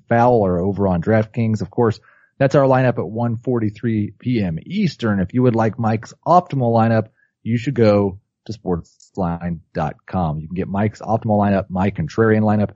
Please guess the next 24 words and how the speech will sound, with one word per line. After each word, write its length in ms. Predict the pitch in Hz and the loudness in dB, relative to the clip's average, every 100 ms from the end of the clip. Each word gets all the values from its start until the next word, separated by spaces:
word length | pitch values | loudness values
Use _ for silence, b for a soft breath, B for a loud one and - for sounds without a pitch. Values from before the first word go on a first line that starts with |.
| _ _ | _ _
and 80 | 101 | -6
you 80 | 98 | -6
can 120 | 120 | -2
get 120 | 107 | 0
it 80 | 98 | 2
all 240 | 98 104 110 | 4 4 2
for 240 | 101 92 | 2 -2
just 280 | 92 87 - | 0 -4 -6
one 420 | 85 92 113 120 | -10 -2 0 0
dollar. 340 | 113 110 98 | 2 2 2
Not 180 | 90 180 | 2 2
just 220 | 269 269 | 2 2
the 80 | - | 2
lineups, 400 | 104 143 101 139 | 2 2 0 -6
but 140 | 92 90 | -12 -12
so 260 | - 127 | -2 0
much 260 | 151 127 - | 2 2 0
more. 320 | 95 104 - - | -4 -4 -4 -6
Gambling 520 | 101 120 127 127 127 | -6 -2 0 0 0
advice, 440 | 113 120 117 110 _ _ _ _ | 0 2 2 0 _ _ _ _
P 240 | 135 135 | -4 -2
G 260 | 113 127 104 | 0 0 0
A 220 | 113 123 | 0 0
lineups, 580 | 117 117 117 113 - | 0 0 0 0 -4